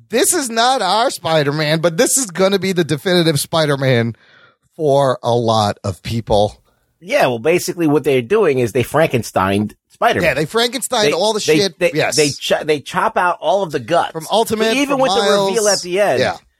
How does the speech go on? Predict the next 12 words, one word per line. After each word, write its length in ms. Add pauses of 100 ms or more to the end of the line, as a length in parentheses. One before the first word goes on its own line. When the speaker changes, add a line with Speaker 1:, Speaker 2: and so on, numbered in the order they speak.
(340)
Speaker 2:
even 200
with 100
the 80
reveal 300
at 60
the 80
end 100
with 100
J. 140
Jonah 240
Jameson, 680 (360)
uh, 300